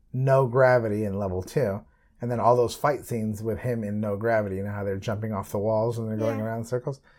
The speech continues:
Speaker 1: So those are still part of, uh, Fisher's subconscious. And those are some of the best fight scenes ever. They are so amazing.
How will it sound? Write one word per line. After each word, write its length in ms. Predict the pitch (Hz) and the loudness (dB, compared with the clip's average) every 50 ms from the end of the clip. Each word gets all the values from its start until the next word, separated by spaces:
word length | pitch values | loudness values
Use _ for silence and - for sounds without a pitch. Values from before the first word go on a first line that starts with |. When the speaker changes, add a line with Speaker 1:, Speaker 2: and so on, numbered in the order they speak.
| _ - _ _ _ _ | _ -20 _ _ _ _
Speaker 1:
So 340 | - - 123 117 117 113 110 | 0 2 4 4 4 4 6
those 240 | 113 127 135 131 131 | 6 8 8 8 6
are 60 | 127 | 4
still 260 | 120 - - 127 120 | 2 2 0 0 0
part 240 | - - 117 113 110 | 0 0 0 0 0
of, 240 | 113 107 104 98 98 | 0 0 -2 -2 -4
uh, 200 | 104 101 95 87 | -4 -2 -2 -4
Fisher's 380 | - - 123 - - 117 110 - | -4 -4 -4 -4 -4 -4 -6 -6
subconscious. 680 | 98 85 - - 101 101 104 - 104 98 - - _ _ _ _ _ _ _ _ - | -6 -8 -6 -6 -6 -6 -4 -6 -8 -8 -10 -12 _ _ _ _ _ _ _ _ -4
And 140 | 123 131 151 | 0 6 10
those 160 | 165 175 156 | 10 10 10
are 80 | 151 135 | 8 6
some 180 | - 135 123 | 4 4 4
of 80 | 147 131 | 4 4
the 60 | 120 | 4
best 280 | 117 131 123 113 - - | 4 4 2 2 2 0
fight 220 | - 110 104 101 | -2 -2 -2 -2
scenes 220 | - 104 95 90 - - | -4 -6 -6 -6 -6 -6
ever. 320 | 92 90 82 78 80 82 - - - | -6 -6 -6 -6 -8 -10 -10 -10 -6
They 80 | 107 | -4
are 140 | 107 104 98 | -2 -4 -4
so 240 | - - 110 98 92 | -2 -2 -2 0 0
amazing. 560 | 92 90 87 87 87 85 80 - 76 80 | -2 -4 -6 -6 -8 -8 -10 -10 -12 -12